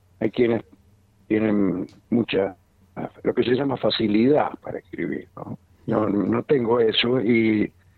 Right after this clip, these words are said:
me cuesta y sufro, sufro mucho. Mientras lo estoy realizando, eh, el libro está siempre en entredicho. Quiero decir, la viabilidad del, mientras lo escribo,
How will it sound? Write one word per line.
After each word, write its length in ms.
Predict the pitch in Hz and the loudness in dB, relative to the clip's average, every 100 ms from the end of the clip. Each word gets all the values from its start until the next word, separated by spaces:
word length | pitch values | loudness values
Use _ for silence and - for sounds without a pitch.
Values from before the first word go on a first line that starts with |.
| _ _ - | _ _ -4
me 100 | 175 | -2
cuesta 320 | - 262 - | 2 0 2
y 60 | 143 | 0
sufro, 720 | - 151 110 - 85 90 - _ - _ - | 2 2 2 -2 -2 -2 -4 _ -20 _ -2
sufro 280 | 135 117 | -2 0
mucho. 300 | 123 143 - | 2 2 2
Mientras 500 | 110 160 185 160 151 | 2 4 2 2 0
lo 100 | 120 | 0
estoy 220 | 117 - 147 | 0 0 2
realizando, 800 | 139 127 123 151 156 160 170 131 - - _ _ _ _ | 2 0 0 0 2 4 4 2 -6 -20 _ _ _ _
eh, 520 | 120 113 110 98 - - _ _ _ _ _ _ _ _ _ _ _ _ | 2 2 2 -2 -6 -12 _ _ _ _ _ _ _ _ _ _ _ _
el 160 | 135 139 | 2 4
libro 200 | 160 147 _ - | 4 0 _ -6
está 240 | 160 - | -2 0
siempre 320 | 135 139 135 123 | 2 0 0 2
en 100 | 110 | 2
entredicho. 840 | 104 95 110 131 98 - - - - _ _ _ _ _ _ - | 2 2 2 2 0 -4 -6 -8 -12 _ _ _ _ _ _ -4
Quiero 200 | 147 147 | 2 4
decir, 260 | 123 156 | 4 2
la 160 | 165 127 | 2 2
viabilidad 880 | 113 135 139 123 123 120 139 214 127 | 2 4 4 2 0 2 4 4 2
del, 260 | 104 101 95 _ _ _ - _ _ _ _ _ _ _ _ _ _ _ - - _ _ _ | -2 -6 -10 _ _ _ -20 _ _ _ _ _ _ _ _ _ _ _ -16 -16 _ _ _
mientras 360 | - 120 120 120 | 0 0 2 0
lo 100 | 113 | 0
escribo, 680 | 120 - 170 190 151 123 98 | 0 2 4 6 6 4 2